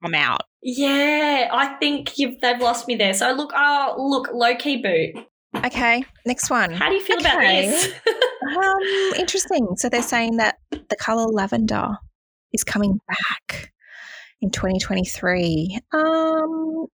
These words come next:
Speaker 1: mm, I can't see where I will use this colour anywhere.
Speaker 2: Lavender pillars,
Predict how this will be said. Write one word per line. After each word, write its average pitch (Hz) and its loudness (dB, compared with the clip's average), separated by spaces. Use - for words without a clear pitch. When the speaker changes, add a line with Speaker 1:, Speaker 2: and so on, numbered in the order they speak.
Speaker 1:
mm, 190 2
I 233 0
can't - -4
see 220 0
where 180 0
I 190 2
will 185 2
use 196 0
this - 0
colour 170 0
anywhere. 175 0
Speaker 2:
Lavender 294 0
pillars, 294 0